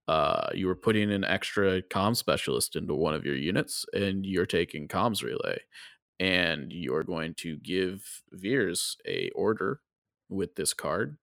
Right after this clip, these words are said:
by comms relaying it through that unit, and you're gonna <laughs> activate General Veers first,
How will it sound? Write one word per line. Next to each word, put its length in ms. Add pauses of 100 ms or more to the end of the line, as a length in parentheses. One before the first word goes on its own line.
(340)
by 120
comms 380
relaying 640
it 160
through 160
that 200
unit, 280 (520)
and 140
you're 140
gonna 120
<laughs> 0
activate 560
General 280
Veers 260
first, 520